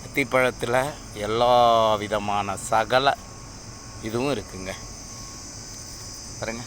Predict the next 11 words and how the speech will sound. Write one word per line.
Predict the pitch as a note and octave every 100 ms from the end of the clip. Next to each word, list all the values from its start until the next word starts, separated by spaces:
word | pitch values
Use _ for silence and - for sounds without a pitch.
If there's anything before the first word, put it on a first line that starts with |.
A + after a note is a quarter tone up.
| -
அத்தி | A#2+ - A2
பழம் | - F#2+ - - - - - - - - - - - - -
இப்படி | - A#2
அழகா | G#2 A2 A#2 A2 A#2+ - -
பறிச்சோம் | - B2+ C3 - B2+ - A#2
அப்படின்னா, | G#2 G#2+ A2+ D3
அதை | D3 G#2
பாருங்க, | A2 A#2 C3+ - - - - - - - - - - C6+ - - - - - - - - - - - - - - - C6+ C6+ - - - C6+ C6+ C6+ - - - - - - - A2+
அத்தி | G#2 - A#2+
பழம், | - G2 F2+ -
அத்தி | F#2+ - B2+